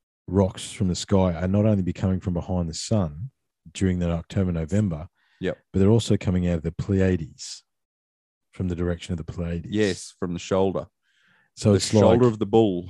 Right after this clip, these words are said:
Speaker 2: That's where they get their name from.
Speaker 1: Pleiades, man. I
Speaker 2: Yeah.
Speaker 1: mean, that's the, you
Speaker 2: Yeah.
Speaker 1: know, that's
Speaker 2: It's all
Speaker 1: part of
Speaker 2: linked
Speaker 1: it. It's
Speaker 2: together, man. That's right.
Speaker 1: <laughs>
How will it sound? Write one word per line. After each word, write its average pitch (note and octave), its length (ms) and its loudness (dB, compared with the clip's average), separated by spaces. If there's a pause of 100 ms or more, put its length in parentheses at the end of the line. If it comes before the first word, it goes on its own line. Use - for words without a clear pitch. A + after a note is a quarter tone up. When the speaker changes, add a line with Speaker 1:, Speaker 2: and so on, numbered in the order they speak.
(120)
Speaker 2:
That's - 260 -10
where F2+ 100 0
they F2 140 -2
get F2 160 -2
their F2 100 -2
name F#2 240 -2
from. - 340 -12
Speaker 1:
Pleiades, F2+ 520 0
man. D#2+ 220 -10
I F#2 40 -2
Speaker 2:
Yeah. F2 80 -2
Speaker 1:
mean, F2+ 100 -2
that's F2+ 280 -4
the, E2+ 320 -2 (480)
you - 80 -4
Speaker 2:
Yeah. - 60 0
Speaker 1:
know, - 180 -2 (280)
that's F#2 180 -4
Speaker 2:
It's - 40 -6
all G#2 100 2
Speaker 1:
part A2 80 4
of A2 40 2
Speaker 2:
linked A#2+ 200 -2
Speaker 1:
it. - 100 -8
It's B2+ 140 0
Speaker 2:
together, G#2 220 2
man. G#2+ 80 -8 (400)
That's - 200 -10
right. B2 300 -4
Speaker 1:
<laughs> - 40 -20